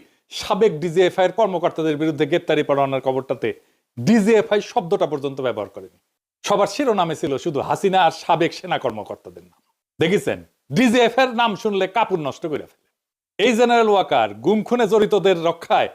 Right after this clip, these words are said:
আগামী নির্বাচনে সহায়তার আশ্বাস দেয়া বিভিন্ন রাজনৈতিক দল এবং ব্যক্তিদের নানা প্রস্তাব দিয়ে আসতেছিলেন।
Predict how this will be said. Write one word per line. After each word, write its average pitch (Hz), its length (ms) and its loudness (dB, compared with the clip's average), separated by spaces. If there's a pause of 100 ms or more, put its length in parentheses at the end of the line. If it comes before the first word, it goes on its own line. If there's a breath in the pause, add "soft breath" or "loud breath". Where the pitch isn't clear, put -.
(340 soft breath)
আগামী 196 380 2
নির্বাচনে 185 540 0
সহায়তার 175 480 2
আশ্বাস 175 380 -2
দেয়া 156 220 0 (280 soft breath)
বিভিন্ন 254 380 4
রাজনৈতিক 202 500 0
দল 190 200 2
এবং 180 220 -2
ব্যক্তিদের 180 420 -2
নানা 170 240 0
প্রস্তাব 190 320 -4
দিয়ে 123 180 0
আসতেছিলেন। - 460 -16